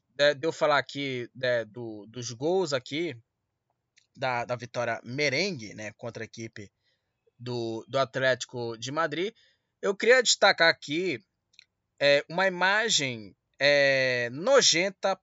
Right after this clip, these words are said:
patética e ridícula da torcida colchoneira antes, né, da bola rolar entre, é, entre esse jogo aí, entre Atlético de Madrid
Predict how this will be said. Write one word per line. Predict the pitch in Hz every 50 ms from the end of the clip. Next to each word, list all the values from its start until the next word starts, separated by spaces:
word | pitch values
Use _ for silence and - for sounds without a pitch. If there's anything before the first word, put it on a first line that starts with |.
| _ -
patética | 214 214 214 - - 160 170 175 175 - 196 - - 180 175 165
e | 160
ridícula | 170 208 190 156 131 143 165 170 - - 165 170 170 165 - _ _ _ _ _ _ _ _ _
da | 147 151 156 160
torcida | - - 160 139 - - - 139 143 151 151 143 _
colchoneira | _ - 175 190 196 190 - - 233 190 156 143 139 139 147 156 - _ _ -
antes, | - 220 247 269 294 311 - - 277 285 277 254 - - - - -
né, | 139 139 147 160 165 -
da | - 160 147
bola | 127 127 131 139 151
rolar | 151 151 135 120 117 120 131 143 _ _ _ _ _ _ _ _ _ _ _ _ _ -
entre, | 135 139 143 131 - 147 151 151 151 143 127 107 104 _ _ _ _ _ _ _ _ _ _ _ _ _ _ _ _ _ - - - - _
é, | - 127 131 127 123 123 120 117 117 113 110 110 -
entre | 139 175 - 349
esse | - - 330
jogo | 202 160 185 196 175 143
aí, | 139 135
entre | 139 147 143 151 156 156 143 _ _ _ _ _ _ _ _ -
Atlético | 156 160 143 - 143 135 135 147 147 - 147 - 151 151 139 _
de | - 131 127 139 160
Madrid | 165 160 143 131 127 127 139 143 147